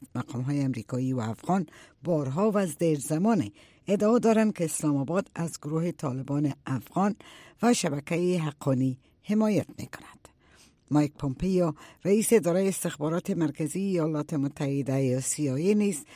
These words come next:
در اوایل ماه جاری میلادی هشدار داده بود که اگر پاکستان پناهگاه‌های امن دهشت افغانان را در داخل خاک خود از بین نبرد، ایالات متحده برای تخریب این پایگاه‌ها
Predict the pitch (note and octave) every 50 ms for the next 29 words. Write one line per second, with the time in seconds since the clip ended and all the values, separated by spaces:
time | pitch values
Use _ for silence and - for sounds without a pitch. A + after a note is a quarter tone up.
0 | - - - _ - F#3 G3 G#3 G3+ G3+ A#3+ B3+ B3+ B3 A3+ G#3+ G#3+ G#3+ G3+ G#3
1 | F3+ - - E3 D#3 D#3 D#3+ F#3 F#3 F3+ E3+ F3 D#3+ D3 C#3+ C3+ C3+ C3 D#3+ E3+
2 | E3+ C#3+ D#3 D#3 D#3 - - A3 A3+ A3 - - C3+ A#2 B2+ A#2 C3+ C#3+ - -
3 | F3 D#3+ F3 F#3+ F#3 - - G3 F#3+ - - G3 - - B3 B3 A3 - - -
4 | - - - _ - - D#3+ D#3 D3+ D3 B2+ D3+ C#3+ E3 F#3+ F#3+ F#3 - - -
5 | - G#3 G#3+ G3+ F3+ D#3+ C#3 B2+ C#3 C3 B2+ B2+ - B2 A2 B2+ A2+ - - B2+
6 | B2 A2+ G2 G#2 - - - - _ - - - - - - F3+ F#3+ D3+ E3 G3+
7 | - - D#3 D#3 D3 - - F#3 G#3 - - - B2+ - B2+ - C3 B2+ A2+ -
8 | - B2+ B2 B2 B2 B2 B2 A#2 C#3+ D3+ F#3+ A3 A3+ - - G#3+ G#3+ G#3 G#3 G#3
9 | G#3+ G#3+ G#3+ G#3+ F#3+ F3 D#3 - F3+ D#3+ D#3+ D3+ D#3+ D#3 D#3 C#3+ - - - -
10 | - _ - E3+ F#3+ A3+ A#3 A#3+ A#3+ - - F3+ D#3 - - F#3 G3+ E3+ E3 C#3+
11 | C3 - - C#3+ B2+ A2+ G#2 - B2+ A#2+ A#2+ C3 C3 E3